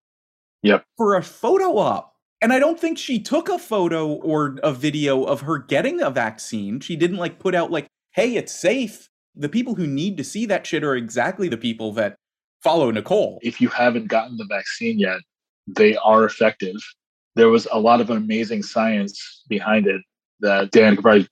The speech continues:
Speaker 1: devote another entire episode to, but basically because medical researchers were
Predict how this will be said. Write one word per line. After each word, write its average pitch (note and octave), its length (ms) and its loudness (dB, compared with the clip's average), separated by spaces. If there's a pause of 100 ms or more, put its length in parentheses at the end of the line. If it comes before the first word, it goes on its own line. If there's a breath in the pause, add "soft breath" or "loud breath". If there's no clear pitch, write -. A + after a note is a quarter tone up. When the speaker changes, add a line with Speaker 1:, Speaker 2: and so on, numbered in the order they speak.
Speaker 1:
devote G#2+ 200 6
another G2+ 240 4
entire G2 300 0
episode G2 420 -2
to, F#2+ 220 -2
but F#2+ 220 -2 (400)
basically A2+ 400 0
because G#2+ 580 0
medical G#2+ 340 -2
researchers G2+ 600 -2
were G2 300 0